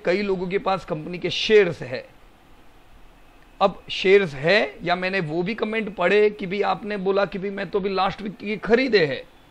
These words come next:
तो अब मेरा क्या होगा? अब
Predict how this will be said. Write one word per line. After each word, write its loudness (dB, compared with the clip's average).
तो 4
अब 6
मेरा 2
क्या -4
होगा? 0
अब -4